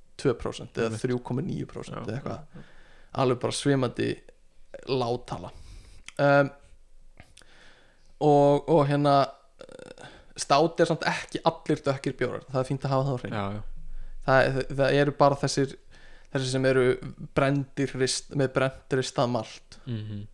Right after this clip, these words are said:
Speaker 1: típuna. Eh, og alls ekki dæma alla bjóra eftir því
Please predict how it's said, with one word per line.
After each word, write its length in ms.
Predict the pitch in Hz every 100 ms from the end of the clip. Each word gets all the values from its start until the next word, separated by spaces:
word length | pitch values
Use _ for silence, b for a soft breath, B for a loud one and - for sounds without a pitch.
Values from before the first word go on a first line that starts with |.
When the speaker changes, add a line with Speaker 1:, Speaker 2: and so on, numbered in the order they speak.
| -
Speaker 1:
típuna. 360 | - 127 113 - - - b b b b b b -
Eh, 340 | 139 147 147 - - b b b b
og 80 | 143
alls 220 | 143 151
ekki 240 | 165 156 151 -
dæma 420 | 147 151 160 147
alla 260 | 143 - 143
bjóra 260 | 139 135 127
eftir 280 | - -
því 100 | 113